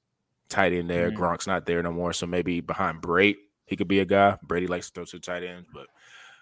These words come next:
Speaker 1: tight ends, man, they're just, like you say, if you don't get Kelce, Andrews, Zach Ertz, uh,
Speaker 2: Yeah, yeah.
Speaker 1: like you say, Kyle Pitts, if you don't get some of those guys, like, you can just wait till whenever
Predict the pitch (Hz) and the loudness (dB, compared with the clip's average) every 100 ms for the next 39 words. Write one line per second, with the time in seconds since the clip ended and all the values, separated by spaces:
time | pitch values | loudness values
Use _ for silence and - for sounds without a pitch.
0 | _ - 170 131 113 113 117 107 104 - | _ 6 8 6 2 0 0 0 -4 -6
1 | - 104 92 95 90 117 190 233 190 - | -6 -6 -4 -4 0 6 8 10 8 4
2 | - 135 131 135 127 123 120 _ _ _ | 4 2 2 0 0 0 -4 _ _ _
3 | _ - 107 117 113 113 113 113 110 - | _ 0 4 4 2 2 4 4 2 -2
4 | - - _ _ _ _ _ _ _ - | -6 -10 _ _ _ _ _ _ _ 4
5 | 123 123 110 113 113 - - - - _ | 6 6 6 4 2 0 -6 -8 -16 _
6 | _ _ _ _ - 87 85 80 76 185 | _ _ _ _ -6 -2 0 0 -2 -8
7 | 214 165 123 131 113 107 - 104 113 110 | -12 -12 -10 -6 -2 0 0 2 6 6
8 | 107 107 107 101 - - 113 127 113 101 | 6 4 2 0 -6 -8 -4 -2 0 -2
9 | 107 101 95 95 95 95 87 90 98 85 | 0 -2 0 0 0 -2 -6 -12 -14 -14
10 | 80 78 82 - 87 85 78 85 87 85 | -12 -6 -6 -6 -8 -8 -8 -10 -6 -6
11 | 82 | -6